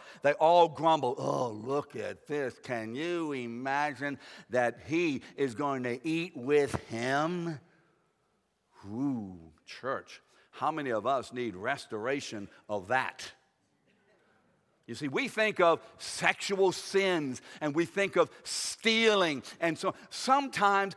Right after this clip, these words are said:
I think the worst sin of all is this down deep attitude of ingratitude for God to save such a sinner as I.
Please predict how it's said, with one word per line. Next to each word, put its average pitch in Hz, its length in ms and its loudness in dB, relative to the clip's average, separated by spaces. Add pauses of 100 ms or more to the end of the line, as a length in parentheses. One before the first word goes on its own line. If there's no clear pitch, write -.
(120)
I 175 140 4
think 214 340 -2
the 190 100 6
worst 233 480 4 (100)
sin 240 460 0
of 208 160 4
all 240 340 10 (140)
is 220 220 2
this 214 180 0
down 214 520 2
deep 196 280 -2 (100)
attitude 160 720 0 (160)
of 156 240 6
ingratitude 156 920 0
for 127 180 0
God 135 360 6 (240)
to 156 120 -2
save 170 540 2
such - 400 -4
a 135 80 -4
sinner 165 360 0 (220)
as 160 300 2 (100)
I. 165 600 4